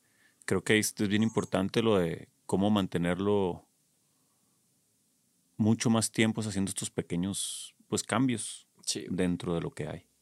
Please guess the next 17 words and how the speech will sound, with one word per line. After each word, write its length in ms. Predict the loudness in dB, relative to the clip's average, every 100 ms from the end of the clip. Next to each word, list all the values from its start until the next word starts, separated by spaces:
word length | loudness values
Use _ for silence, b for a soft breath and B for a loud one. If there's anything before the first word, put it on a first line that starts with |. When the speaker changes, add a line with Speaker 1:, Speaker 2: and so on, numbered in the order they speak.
| _ _
Speaker 2:
Sí. 200 | -6 -6 -6 _ _ _ _ _ _ _ _
Speaker 1:
Perfecto, 480 | -10 -6 -6 -6 -8
Speaker 2:
Sí, 60 | -10
sí. 60 |
Speaker 1:
carnal. 140 | -14 -20 _ _ _ _ _ _ _ _ _ b b b _
Muy 160 | 4
bien, 220 | 8 8 8
Miñares, 260 | 4 2
pues 140 | -2 0
yo 60 |
creo 100 | 0
que 80 | -2
con 160 | -2 -2
esto 220 | -2 -4
terminamos 520 | -2 0 0 0 -2
la, 260 | -2 -6 -10 _ _ _ _ _
Speaker 2:
Vale. 320 | -12 -12 -14